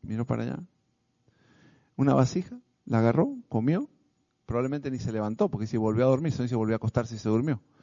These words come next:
O sea que yo me imagino un Elías que ni se levantó. Se comió la tortita, se comió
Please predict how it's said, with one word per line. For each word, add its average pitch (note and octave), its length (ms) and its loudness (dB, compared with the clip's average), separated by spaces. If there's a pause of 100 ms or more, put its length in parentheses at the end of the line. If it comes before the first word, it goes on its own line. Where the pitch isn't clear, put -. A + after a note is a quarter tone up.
(280)
O - 40 -20
sea F3+ 160 2
que F3+ 140 2
yo G#3 120 2
me A3+ 80 -2
imagino G#3 360 0
un G3+ 80 -2
Elías G3 240 2
que F#3 140 -6
ni D3+ 80 -6
se C#3+ 160 -4
levantó. G#2+ 380 -8 (1900)
Se - 60 -20
comió D3+ 240 -6
la D#3+ 80 0
tortita, C4+ 540 -6
se - 200 -16
comió C#3+ 380 -8